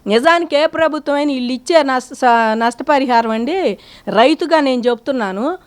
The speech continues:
పంటలో పాడైపోయిన పంట బయట పారేయటానికి కూడా చాలదు. నిజంగా పాడైపోయిన పంట బయట పారేయటానికి కూడా చాలదు. ఒక రైతుగా చెప్తున్నా, ఇప్పుడు ఎంత నష్టపోయిన వాళ్ళు మళ్ళీ వేస్తారు పంట,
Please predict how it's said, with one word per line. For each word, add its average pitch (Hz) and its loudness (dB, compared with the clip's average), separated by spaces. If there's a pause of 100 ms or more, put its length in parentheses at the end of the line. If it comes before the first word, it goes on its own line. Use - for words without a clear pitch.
(420)
పంటలో 302 2
పాడైపోయిన 285 0
పంట 247 -6
బయట 240 -2
పారేయటానికి 240 2
కూడా 226 -6
చాలదు. 175 -6 (380)
నిజంగా 302 2
పాడైపోయిన 302 2
పంట 262 2 (380)
బయట 254 0
పారేయటానికి 254 0
కూడా 254 -2
చాలదు. 208 0
ఒక 220 -6
రైతుగా 311 0
చెప్తున్నా, 269 0
ఇప్పుడు 233 -4
ఎంత 302 0
నష్టపోయిన 311 0
వాళ్ళు 262 -2
మళ్ళీ 311 2
వేస్తారు 311 -2 (100)
పంట, 269 -14